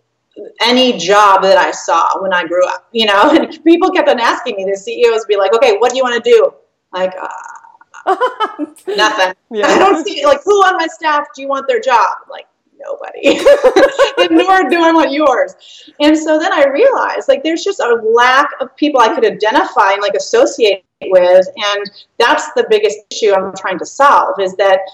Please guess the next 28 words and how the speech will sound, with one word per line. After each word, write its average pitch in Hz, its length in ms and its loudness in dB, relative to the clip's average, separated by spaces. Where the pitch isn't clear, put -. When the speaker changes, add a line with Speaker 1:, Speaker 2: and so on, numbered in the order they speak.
Speaker 1:
you 220 100 0
know, 214 60 4
as 196 160 2
women, 240 380 2
we 233 100 0
don't 240 220 0
see 294 580 0
other 226 280 2
women 240 600 -4
doing 233 260 2
the - 200 -16
kinds 226 260 -2
of 185 140 -6
roles 226 640 2
using 262 420 -4
their, 226 360 0
like, 311 140 2
Speaker 2:
Bingo. 190 200 -6
Speaker 1:
feminine 220 480 -2
power. 202 580 0
Speaker 2:
Bingo. 202 480 -14
Speaker 1:
You 262 120 2
know, 233 300 4
and 262 140 -2
so 247 420 2
I 233 220 2
realized 240 360 2
the 214 120 -2